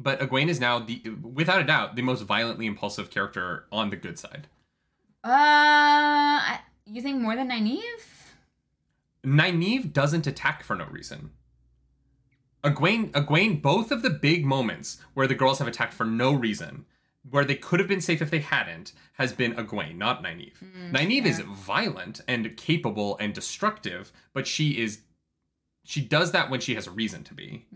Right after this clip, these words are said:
Speaker 2: Yeah.
Speaker 1: I don't think it's impulse on Nynaeve's part. I think her powers are impulsive in that it is tied into her anger, but I don't think that Nynaeve has at any point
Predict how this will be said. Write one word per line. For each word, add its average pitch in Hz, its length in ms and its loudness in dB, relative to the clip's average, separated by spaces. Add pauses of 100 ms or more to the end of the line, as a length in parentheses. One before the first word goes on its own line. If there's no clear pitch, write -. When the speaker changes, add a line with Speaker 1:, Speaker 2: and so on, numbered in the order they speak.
Speaker 2:
Yeah. 175 280 -4
Speaker 1:
I 165 120 2
don't 269 160 2
think 160 140 -2
it's 107 160 -4
impulse 156 460 -2
on 82 120 -10
Nynaeve's 87 320 -14
part. - 300 -16 (120)
I 170 100 2
think 214 160 0
her 143 120 2
powers 123 480 -4
are 196 80 0
impulsive 208 480 -6
in 156 120 0
that 123 160 0
it 117 120 -2
is 113 100 -6
tied 107 240 -2
into 107 160 -6
her 104 200 -6
anger, 143 380 -4 (240)
but 147 100 0
I 156 60 6
don't 175 280 2
think 240 180 -4
that 208 140 -2
Nynaeve 135 360 2
has 131 140 -2
at 123 160 -4
any 127 160 0
point 120 360 -4